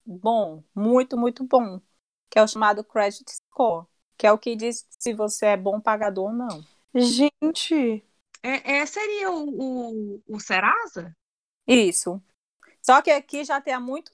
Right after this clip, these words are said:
Speaker 1: tempo, entendeu? No Brasil começou uns anos atrás, né?
Speaker 3: Uhum.
Speaker 1: Mas eu não sei ainda se eles usam só essa ferramenta. Eu acho que eles usam, tipo, eu acho que eles têm um histórico dentro do banco onde você tem conta e tem o histórico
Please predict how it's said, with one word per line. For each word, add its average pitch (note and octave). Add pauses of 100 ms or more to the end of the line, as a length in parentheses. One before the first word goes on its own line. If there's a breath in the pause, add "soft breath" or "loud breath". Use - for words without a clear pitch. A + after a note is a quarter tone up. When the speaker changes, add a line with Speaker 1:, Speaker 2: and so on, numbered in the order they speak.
Speaker 1:
tempo, B3 (220)
entendeu? G#3+
No C4
Brasil C4+
começou C#4 (220)
uns G#3+
anos G#3+
atrás, G3+
né? G3+
Speaker 3:
Uhum. G#3
Speaker 1:
Mas B3
eu C#4
não D4+
sei D#4+
ainda C#4+
se -
eles C4
usam B3 (520)
só B3+
essa C#4+
ferramenta. C#4
Eu G#3+
acho G#3+
que -
eles A3
usam, G#3+ (400)
tipo, A#3+ (140)
eu A#3
acho B3
que D4
eles C4+
têm C#4+
um B3+
histórico A#3+
dentro B3
do B3
banco G#3+
onde A3
você G#3
tem G3+
conta G#3
e C4
tem B3+
o B3+
histórico C4